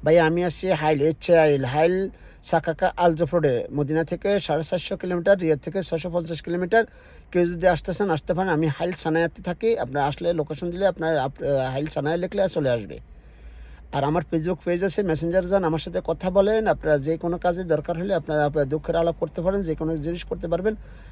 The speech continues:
মেসেঞ্জারে আমার সাথে যোগাযোগ করেন, Facebook পেজটাকে ফলো দিবেন, আমার চ্যানেলটাকে সাবস্ক্রাইব করে নেবেন। হ্যাঁ ভাই, আজকে নিয়ে আসলাম Hyundai কোম্পানির Hyundai Accent গাড়ি, কারণ Accent গাড়ি অনেক ভাই আমাকে কমেন্ট করেন, "মাসুদ ভাই, সস্তা এবং তেলে সাশ্রয় আমাদেরকে গাড়ি দেন।"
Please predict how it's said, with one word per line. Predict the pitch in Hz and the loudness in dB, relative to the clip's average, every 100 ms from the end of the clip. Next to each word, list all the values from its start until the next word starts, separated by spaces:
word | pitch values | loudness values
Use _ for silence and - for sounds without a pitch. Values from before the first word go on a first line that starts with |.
| - | -2
মেসেঞ্জারে | 156 151 151 143 | 0 2 4 4
আমার | 139 | 2
সাথে | - 147 | -4 -4
যোগাযোগ | 147 139 147 | -2 -2 -2
করেন, | 185 196 | -4 -4
Facebook | 160 143 165 | -4 -4 -2
পেজটাকে | 151 139 156 156 | -4 -4 -6 -2
ফলো | 156 175 | 0 0
দিবেন, | 202 226 - - - - - - | 2 0 0 -18 -20 -20 -10 -2
আমার | 156 | 0
চ্যানেলটাকে | 143 139 143 | 0 -2 -4
সাবস্ক্রাইব | 139 147 - 127 113 | -2 -4 -4 -6 -4
করে | 117 | -4
নেবেন। | 107 67 - - - - - - - - | -6 -10 -16 -20 -20 -20 -20 -20 -20 -6
হ্যাঁ | 175 165 | 0 4
ভাই, | 151 | 6
আজকে | 156 - | 4 2
নিয়ে | 170 180 | -2 -2
আসলাম | - 196 208 | 0 2 2
Hyundai | 165 160 175 | 2 2 0
কোম্পানির | 185 185 202 208 214 220 | 0 0 2 4 6 6
Hyundai | 220 160 156 160 185 196 180 | 6 6 4 4 6 6 4
Accent | 160 190 190 | -4 -4 0
গাড়ি, | 196 214 233 233 - - - | 2 4 4 2 -4 -20 -6
কারণ | - 165 160 | -2 2 2
Accent | 156 185 | 0 -2
গাড়ি | 190 190 | 0 0
অনেক | 170 151 | 0 0
ভাই | 170 | -2
আমাকে | 165 175 | -4 -6
কমেন্ট | 160 170 170 | -4 -2 0
করেন, | 170 | 0
"মাসুদ | 156 143 175 | -2 -2 0
ভাই, | 185 | 2
সস্তা | - 160 - 160 | 0 -4 -2 0
এবং | 151 160 - | 0 -2 0
তেলে | 160 156 143 135 | 2 4 2 2
সাশ্রয় | 139 151 143 185 170 | 0 -4 0 2 2
আমাদেরকে | 139 131 147 175 | 2 -2 -4 -4
গাড়ি | 143 143 | -2 0
দেন।" | 143 107 | 0 -4